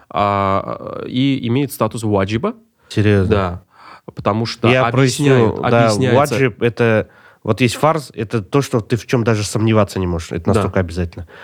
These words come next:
Speaker 2: А ваджиб — это вещь, в которой теоретически ты можешь сомневаться, но она
Speaker 1: Необходимо
Speaker 2: тоже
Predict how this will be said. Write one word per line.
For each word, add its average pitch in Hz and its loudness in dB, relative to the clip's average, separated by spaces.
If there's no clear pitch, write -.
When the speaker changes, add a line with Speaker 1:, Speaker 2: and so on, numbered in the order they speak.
Speaker 2:
А 104 2
ваджиб — 156 0
это 120 0
вещь, 117 2
в - -14
которой 113 0
теоретически 113 -2
ты 117 -2
можешь 113 2
сомневаться, 127 2
но 123 0
она 135 4
Speaker 1:
Необходимо 151 0
Speaker 2:
тоже 143 0